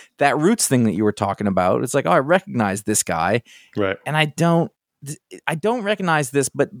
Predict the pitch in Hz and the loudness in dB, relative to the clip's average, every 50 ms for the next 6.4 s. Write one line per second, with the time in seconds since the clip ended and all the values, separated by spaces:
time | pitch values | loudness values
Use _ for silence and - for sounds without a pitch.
0 | 131 - - 170 185 208 214 196 185 185 180 170 151 135 123 - 156 156 156 139 | -18 -6 -2 2 2 4 4 2 2 2 2 2 2 0 0 0 0 0 0 0
1 | - _ - - - - 147 139 143 135 120 113 107 107 107 101 - 107 101 - | -2 _ -18 -12 0 0 2 2 4 2 4 4 4 2 0 0 -2 -4 -4 -4
2 | - - - - - 156 185 285 - - 453 - - 294 185 151 135 127 - - | -8 -18 -18 -14 -8 0 0 0 0 -2 -6 -2 0 2 4 4 2 2 0 -6
3 | 131 120 - - 123 120 - - 123 123 - _ _ _ _ _ _ _ _ _ | -4 -4 -2 0 -2 -2 -2 -4 -8 -8 -10 _ _ _ _ _ _ _ _ _
4 | _ _ - - - _ _ _ _ _ _ _ _ _ _ _ _ _ _ _ | _ _ -20 -20 -20 _ _ _ _ _ _ _ _ _ _ _ _ _ _ _
5 | _ _ - - 190 190 196 190 175 202 233 233 165 156 151 147 196 - - - | _ _ -4 2 4 4 6 6 6 6 4 4 4 6 6 6 6 6 4 0
6 | - - 107 92 87 82 - | 2 2 2 2 2 0 -4